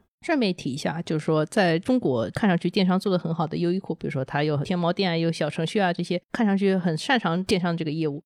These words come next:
但是如果说是它的母公司迅销，我们去看它的收入结构里面，只有百分之十五是由电商贡献的，这个可能跟大家想象的也不太一样啊。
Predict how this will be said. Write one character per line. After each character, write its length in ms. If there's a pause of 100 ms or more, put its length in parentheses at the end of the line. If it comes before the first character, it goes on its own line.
但 160
是 160
如 160
果 160
说 300
是 560
它 160
的 100
母 160
公 160
司 140
迅 240
销， 180
我 80
们 100
去 140
看 180
它 160
的 220
收 160
入 100
结 200
构 160
里 160
面， 280 (160)
只 140
有 160
百 220
分 120
之 140
十 380
五 280
是 360
由 180
电 160
商 160
贡 160
献 160
的， 100
这 120
个 60
可 120
能 140
跟 100
大 140
家 260
想 180
象 120
的 60
也 60
不 100
太 120
一 120
样 140
啊。 120